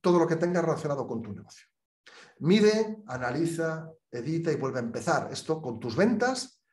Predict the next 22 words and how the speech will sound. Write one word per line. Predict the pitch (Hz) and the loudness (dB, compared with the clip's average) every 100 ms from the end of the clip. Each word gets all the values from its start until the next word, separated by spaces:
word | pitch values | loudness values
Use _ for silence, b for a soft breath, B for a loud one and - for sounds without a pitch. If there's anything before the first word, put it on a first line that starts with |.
| _ | _
con | - 131 | -2 0
la | |
optimización | 113 131 117 113 123 180 202 196 | -2 -6 -6 -6 -2 -2 -2 -2
y | |
con | 143 123 | -2 -2
todo. | 127 117 - b b b b _ | -2 -4 -6 b b b b _
En | - 151 | -10 -6
cuanto | - 127 127 | -2 -2 -2
tengáis | 151 175 175 | 0 2 2
un | |
negocio | 143 143 139 175 | 2 2 2 4
online, | 202 233 233 - - - _ _ _ _ - | 4 4 2 -4 -10 -20 _ _ _ _ -8
eh, | 143 131 127 123 120 120 | -6 -4 -4 -2 -4 -2
igual | 190 160 160 | 4 4 4
que | |
en | 160 | 6
el | 170 | 4
físico, | 202 233 240 269 294 - _ | 4 -2 -4 -6 -10 -16 _
en | - 160 | 0 2
un | 165 | 4
negocio | 165 160 185 | 4 4 0
presencial, | 190 202 220 269 285 | 0 0 0 0 0